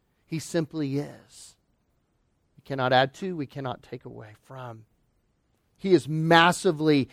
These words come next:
independent and outside. Brothers and sisters, let your heart rest in that this week. I don't know what the rest of this year is going to hold.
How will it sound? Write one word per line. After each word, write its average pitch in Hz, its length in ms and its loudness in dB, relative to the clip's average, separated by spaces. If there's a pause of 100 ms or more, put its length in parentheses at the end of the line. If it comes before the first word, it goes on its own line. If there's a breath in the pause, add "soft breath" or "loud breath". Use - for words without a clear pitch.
(140 soft breath)
independent 160 800 2
and 165 120 0
outside. 165 1120 0 (840)
Brothers 165 380 0
and 143 100 -10
sisters, 151 380 -10
let 196 400 4 (140)
your 170 260 0
heart - 560 -4 (240)
rest 147 360 -10
in 156 100 -14
that 147 180 -16
this - 240 -20
week. 156 380 -14 (1500)
I 220 140 12
don't 180 200 6
know 196 480 6 (260)
what 156 360 8 (220)
the 151 100 -8
rest 190 340 0
of 160 120 -2
this 190 260 -2
year 185 220 2
is 143 160 -4
going 175 300 -4
to 135 80 -2
hold. 185 480 -4